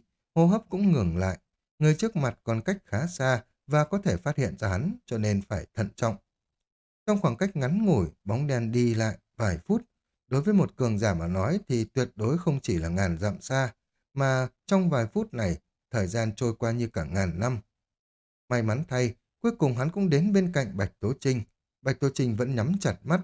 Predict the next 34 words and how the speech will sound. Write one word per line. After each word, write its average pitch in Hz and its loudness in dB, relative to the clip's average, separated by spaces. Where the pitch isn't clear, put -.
không 107 0
phát 156 -4
hiện 123 -2
ra 104 -4
hắn. 139 0
Trong 208 4
lòng 147 4
đang 180 4
mừng 101 2
rỡ, 120 0
con 135 0
dao 127 0
găm 120 -2
đen 135 0
như 135 2
mực 120 -2
di 185 2
chuyển, 92 0
đột 151 0
ngột 143 0
chĩa 214 -4
thẳng 101 0
vào 101 0
điểm 98 0
chết 208 0
trước 196 -2
cổ 82 -2
họng 101 -4
của 95 -6
Bạch 87 -4
Tố 120 -4
Trinh. 123 0
Láo 95 -2
xược! - 0